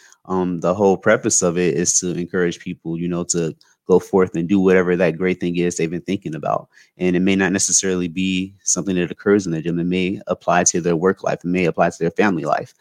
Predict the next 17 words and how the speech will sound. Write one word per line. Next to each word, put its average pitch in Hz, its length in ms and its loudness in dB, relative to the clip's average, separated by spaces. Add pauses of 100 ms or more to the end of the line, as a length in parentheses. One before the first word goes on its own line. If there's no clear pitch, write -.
(200)
But 82 100 0
whatever 98 260 4
the 98 80 6
situation 92 600 2
is, 87 300 0 (240)
it's 90 140 -2
gonna 104 160 4
be 95 140 0
painful 110 440 2
when 90 80 0
you're 85 80 -4
trying 98 220 -4
to 87 100 -2
fight - 420 0 (340)
your 78 200 -4
old 101 260 4
self 90 360 2